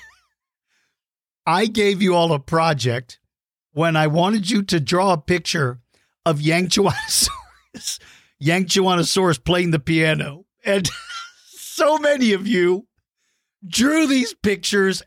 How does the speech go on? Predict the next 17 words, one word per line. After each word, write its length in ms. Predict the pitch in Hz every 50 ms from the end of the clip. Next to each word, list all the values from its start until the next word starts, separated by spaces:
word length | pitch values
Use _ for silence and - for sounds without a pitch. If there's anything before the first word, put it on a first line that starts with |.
| - -
and 200 | 185 175 170 185
I 140 | 202 220
want 380 | 226 220 208 202 208 202 196 -
you 80 | 247 202
to 100 | 190 175
know 400 | 185 202 175 170 180 190 190 - _ _ _ _ _ _ _ _ _ -
I 260 | 196 202 214 233 233
was 280 | 208 175 156 139 - - -
absolutely 760 | - 208 220 220 220 - - - 214 202 190 196 202 190 180 151
screaming, 800 | - - - - - - 214 202 208 208 190 175 180 165 160 165
laughing. 480 | 165 160 160 165 151 - 160 147 151
I 80 | 160 165
was 160 | 160 143 -
having 240 | - 165 160 165 151
so 180 | - - 175
much 220 | 170 170 139 - -
fun. 280 | - 214 196 160 110